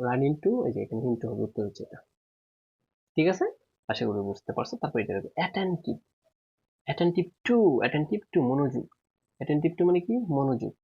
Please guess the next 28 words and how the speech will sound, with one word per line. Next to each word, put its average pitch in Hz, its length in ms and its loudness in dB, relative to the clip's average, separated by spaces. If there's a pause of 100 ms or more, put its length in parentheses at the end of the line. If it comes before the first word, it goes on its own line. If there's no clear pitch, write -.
(320)
তারপর 151 180 -2 (120)
কনফার্ম, 202 640 2 (160)
কনফার্মের 175 380 2
পরে 180 160 0
সবসময় 180 320 -4
to 226 300 0
বসে। 127 320 2
confirm 151 460 -2 (280)
to, 165 100 0 (560)
confirm 175 360 -2 (280)
to, 175 100 6 (380)
confirm 156 360 -2 (280)
to, 156 80 0 (320)
confirm 208 440 -2 (200)
to, 143 100 0 (360)
confirm 226 400 -4 (240)
to। 127 80 -4 (360)
মুখস্থ 135 300 -6
হয়েছে? 190 360 -6 (640)
আচ্ছা। - 300 -10 (540)
আমরা 180 200 4
জানি 208 140 6
বিশ্বাস 127 500 0 (220)
অর্থ 123 200 -6
হচ্ছে 123 180 -4
ট্রাস্ট, - 500 -4 (380)
কিন্তু 220 500 0 (520)
কনভেন্স, 117 640 0